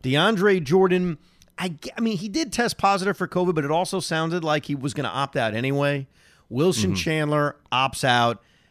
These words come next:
Speaker 1: Taurean Prince, who was the last blow that we heard a couple of days ago, positive for covid, and Spencer Dinwiddie tested positive for covid.
Speaker 2: Mm.
Speaker 1: But with Spencer, it seemed like,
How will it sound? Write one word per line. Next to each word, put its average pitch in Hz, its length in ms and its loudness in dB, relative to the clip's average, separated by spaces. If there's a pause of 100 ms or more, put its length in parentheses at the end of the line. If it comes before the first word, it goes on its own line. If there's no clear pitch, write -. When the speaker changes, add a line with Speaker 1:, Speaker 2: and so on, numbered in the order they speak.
(340)
Speaker 1:
Taurean 151 680 2
Prince, 160 480 -2
who 147 80 -2
was 123 180 -4
the 120 120 -6
last 139 380 0
blow 123 220 -2
that 110 120 -4
we 110 140 -2
heard 113 160 0
a 107 60 -8
couple 123 260 -4
of 113 60 -4
days 135 260 0
ago, 104 340 -6 (320)
positive 156 500 2
for 131 140 -8
covid, 123 540 0 (260)
and 110 140 -6
Spencer 165 480 -2
Dinwiddie 120 640 0 (260)
tested 127 300 -4
positive 113 380 0
for 101 100 -10
covid. 110 260 -2
Speaker 2:
Mm. 104 40 -4
Speaker 1:
But 107 160 -4
with 110 100 -6
Spencer, 180 680 0 (360)
it 131 140 -10
seemed 226 400 -4
like, 147 480 0